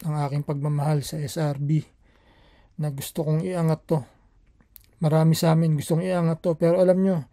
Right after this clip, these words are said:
pag dumating yung araw na wala na kami, paano na? Di ba? Sino pa mag-aangat sa S R B?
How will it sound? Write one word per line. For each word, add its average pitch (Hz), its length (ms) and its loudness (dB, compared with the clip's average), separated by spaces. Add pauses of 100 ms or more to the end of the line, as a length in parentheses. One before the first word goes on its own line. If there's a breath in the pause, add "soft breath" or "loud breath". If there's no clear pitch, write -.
(580 soft breath)
pag 156 160 -2
dumating 196 400 2
yung 220 80 -2
araw 196 240 6
na 175 160 2
wala 180 240 6
na 180 160 2
kami, 180 240 -2
paano 156 320 2
na? 139 240 -4 (1600 soft breath)
Di 147 160 -2
ba? 139 160 -4
Sino 165 240 0
pa 175 80 0
mag-aangat 165 560 2
sa 180 160 -6
S - 160 -4
R 156 240 2
B? 143 160 -2